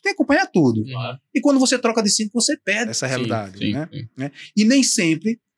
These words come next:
Speaker 1: o síndico que entra, que assume, assume a gestão, ele tem know-how e tem tato pra lidar com o funcionário.
Speaker 2: Uhum.
Speaker 1: Eu tô com um condomínio mesmo lá em Recife, que eu tô com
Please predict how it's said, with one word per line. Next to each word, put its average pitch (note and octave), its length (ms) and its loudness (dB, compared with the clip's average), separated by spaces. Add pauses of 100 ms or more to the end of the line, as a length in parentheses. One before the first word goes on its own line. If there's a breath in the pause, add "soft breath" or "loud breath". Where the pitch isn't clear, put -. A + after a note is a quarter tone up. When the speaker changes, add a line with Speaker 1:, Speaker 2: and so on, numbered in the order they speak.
Speaker 1:
o D#3+ 100 4
síndico E3+ 480 0
que E3 160 0
entra, C#3 380 0
que D3+ 100 -2
assume, C3 540 2
assume B2 260 2
a A#2+ 60 2
gestão, C3 540 0 (360)
ele B3 220 2
tem A#3+ 360 2
know-how F#3+ 520 4
e G3+ 60 -6
tem A3+ 180 2
tato G3 360 -4
pra E3 120 0
lidar C#3+ 240 2
com - 60 -14
o - 40 -12
funcionário. B2+ 540 0
Speaker 2:
Uhum. A#2+ 280 -10 (200)
Speaker 1:
Eu C3+ 80 -2
tô E3 120 2
com E3+ 80 -4
um - 20 -10
condomínio E3 420 4
mesmo D#3+ 160 2
lá D#3+ 140 2
em E3 60 -2
Recife, G3+ 440 0
que - 60 0
eu C#4+ 60 2
tô D4+ 200 0
com C4 420 4